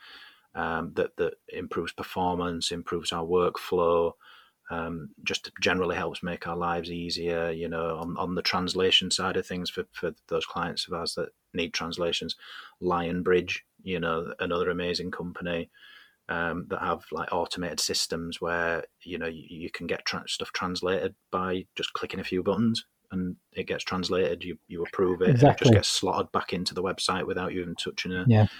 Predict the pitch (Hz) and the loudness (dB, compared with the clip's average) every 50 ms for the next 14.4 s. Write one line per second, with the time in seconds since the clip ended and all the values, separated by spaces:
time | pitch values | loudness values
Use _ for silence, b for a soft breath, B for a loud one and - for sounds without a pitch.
0 | B B - - 104 104 - - 101 101 104 104 104 - 104 104 104 B B B | B B -2 -2 0 0 0 0 0 2 2 2 2 2 0 0 0 B B B
1 | B B B B B B B B B B 98 98 98 - - - - 110 104 110 | B B B B B B B B B B 0 0 2 2 0 0 4 6 6 6
2 | 110 110 110 107 104 101 98 98 90 92 - - - 101 98 98 95 - - 95 | 8 8 8 8 8 8 6 6 4 4 2 0 -2 0 0 0 0 0 2 2
3 | 90 90 87 - - - 104 98 98 95 90 85 92 90 95 95 90 90 92 95 | 2 2 0 -2 0 4 6 8 8 8 6 4 2 4 4 4 4 2 2 4
4 | 98 101 104 - 98 - - 98 90 - - 92 80 - 90 85 - - - 92 | 4 4 4 2 2 0 0 0 0 -4 -6 -6 -2 -2 -2 -2 -2 -2 -2 -4
5 | 90 - - 85 85 85 85 - _ _ - 95 92 92 87 87 85 85 87 - | -4 -4 -4 -4 -2 -2 -4 -8 _ _ -8 -4 -2 -2 -2 -2 -4 -4 -8 -10
6 | _ _ _ _ _ _ _ _ - 90 87 82 - - _ _ _ - 95 87 | _ _ _ _ _ _ _ _ 0 2 2 2 2 -2 _ _ _ -10 -8 -6
7 | 85 80 87 85 - 98 - - 95 92 92 95 - 98 - - 127 127 120 131 | -4 -4 -6 -4 -4 -4 0 2 2 2 2 0 -2 -2 2 4 4 4 6 4
8 | 127 - - - 104 110 131 131 117 92 - - - - - - 104 107 - - | 2 2 2 0 2 2 2 2 0 0 0 -2 -4 -4 -6 -6 -6 -6 0 0
9 | 110 - - _ _ _ - 82 - - 98 95 95 95 92 92 90 87 85 - | 0 0 0 _ _ _ -10 -8 -6 -4 -2 -2 -2 -2 -4 -2 0 -2 0 -2
10 | - - - - _ - 160 143 156 170 139 - - - - - 107 95 92 92 | -4 -12 -14 -14 _ 6 8 10 10 10 10 6 2 -2 4 6 6 8 8 6
11 | 90 - 120 123 151 147 135 147 139 151 156 147 135 123 90 87 - - - 92 | 6 4 8 10 10 10 10 10 10 12 12 12 10 10 6 2 -8 -10 -10 -8
12 | 87 82 87 87 78 87 - - - 90 90 92 - - - 90 85 87 82 85 | -8 -6 -6 -6 -6 -6 -6 -4 0 0 0 0 0 -4 -4 -4 -4 -6 -8 -10
13 | 87 85 85 82 82 - _ - _ _ _ _ _ _ _ _ - 123 117 151 | -10 -8 -8 -8 -10 -10 _ -20 _ _ _ _ _ _ _ _ 2 4 8 10
14 | 156 143 131 123 117 110 - | 12 12 12 10 10 8 4